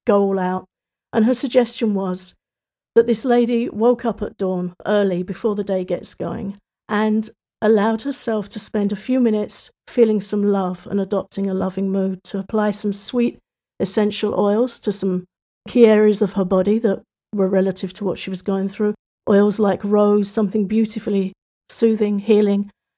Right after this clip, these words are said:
and then just sit quietly and, and focus on good things, focus on God, nature. And she said, "I didn't give her any herbs or any dietary suggestions or any other regimens. I just left it at that." She said, "The lady looked at me like I had two heads." <laughs> And I thought,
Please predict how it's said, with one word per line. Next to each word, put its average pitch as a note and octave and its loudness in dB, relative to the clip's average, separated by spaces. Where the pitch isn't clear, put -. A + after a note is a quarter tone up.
and A#3+ 6
then B3+ 6
just C4 -4
sit - -2
quietly B3 2
and, G#3+ 0
and G#3 -2
focus A#3 0
on G#3 0
good A3 4
things, G3+ -4
focus G3+ -6
on F3+ -4
God, A3+ 2
nature. G#3+ 0
And F#3 0
she A#3 -2
said, B3 2
"I A3+ 6
didn't B3 4
give G#3+ 0
her A#3 4
any A#3+ 4
herbs G3+ 2
or G3+ 2
any G3 0
dietary A3 0
suggestions A3+ 0
or G3+ 2
any A3 4
other G3+ 0
regimens. G3 -2
I G3 0
just G3 -4
left G3 -4
it - -6
at - -6
that." F#3+ -4
She - -8
said, A3 0
"The G#3+ 4
lady G#3+ 6
looked B3 4
at - -8
me A#3 2
like A3 0
I A3+ -2
had G3+ -4
two B3+ 0
heads." G3 -4
<laughs> - -10
And G3+ 2
I G#3+ 6
thought, A3 6